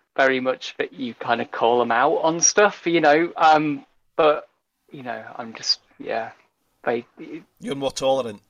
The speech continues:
Speaker 1: I'm more tolerant. I can always kind of, you know, have an affection for stuff, even if it's not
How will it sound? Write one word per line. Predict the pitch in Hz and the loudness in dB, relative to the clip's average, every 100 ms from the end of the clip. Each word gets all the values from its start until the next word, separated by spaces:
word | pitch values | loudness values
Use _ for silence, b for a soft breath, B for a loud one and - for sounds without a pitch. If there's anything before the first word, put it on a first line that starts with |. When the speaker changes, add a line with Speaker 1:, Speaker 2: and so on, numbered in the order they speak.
| _ _ _ _ _ - | _ _ _ _ _ 2
Speaker 1:
I'm | 185 | 8
more | 220 | 8
tolerant. | 214 185 151 143 135 135 | 8 6 8 8 6 4
I | 175 | 0
can | 180 208 | 2 6
always | 220 208 - | 6 6 4
kind | 196 185 | 2 2
of, | 165 - - | 2 -6 -16
you | 208 175 | -6 0
know, | 151 135 - | 2 0 -4
have | - 156 151 | -2 0 0
an | 143 | -4
affection | 139 - 139 - - 147 139 | -6 -2 -2 -2 -10 -10 -10
for | - | -8
stuff, | 143 - 151 - | -4 -2 -2 0
even | 139 139 139 | -2 0 -2
if | 143 151 | -6 -8
it's | 139 - | -6 0
not | 147 143 | 2 2